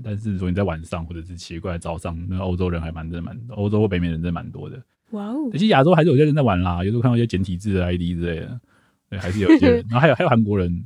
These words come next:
Speaker 1: 对，还有韩国人，对，有韩国人在玩。
Speaker 2: 你怎么知道他是韩国人？
Speaker 1: 因为他的名字就韩文没。
Speaker 2: 哦。
Speaker 1: <laughs> 如果他是英字要取韩文，我没办法。对，然后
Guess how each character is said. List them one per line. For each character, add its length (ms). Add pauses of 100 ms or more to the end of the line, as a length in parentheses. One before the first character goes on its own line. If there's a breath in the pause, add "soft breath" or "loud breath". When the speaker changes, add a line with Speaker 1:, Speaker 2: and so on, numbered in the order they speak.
(140)
Speaker 1:
对， 100
还 100
有 60
韩 80
国 100
人， 160
对， 100
有 40
韩 140
国 100
人 120
在 80
玩。 180
Speaker 2:
你 80
怎 100
么 60
知 60
道 140
他 120
是 80
韩 160
国 160
人？ 40
Speaker 1:
因 60
为 20
他 40
的 60
名 140
字 140
就 100
韩 140
文 180
没。 140 (260)
Speaker 2:
哦。 300
Speaker 1:
<laughs> 1000
如 80
果 60
他 100
是 120
英 160
字 140
要 80
取 180
韩 100
文， 100
我 60
没 160
办 220
法。 120 (440 loud breath)
对， 120
然 100
后 140